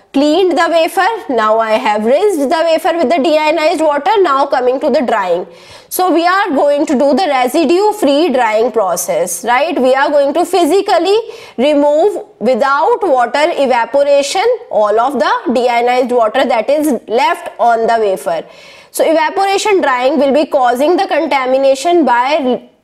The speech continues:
leaving the dissolved chemicals in the deionized water behind,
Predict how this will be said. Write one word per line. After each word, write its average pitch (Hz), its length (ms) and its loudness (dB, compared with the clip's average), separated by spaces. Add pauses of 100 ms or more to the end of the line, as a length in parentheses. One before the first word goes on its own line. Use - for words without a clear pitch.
(160)
leaving 311 540 2
the 302 140 0
dissolved 277 600 0
chemicals 262 760 0
in 240 280 0
the 254 260 0 (480)
deionized 277 880 0
water 220 440 0
behind, 202 600 -2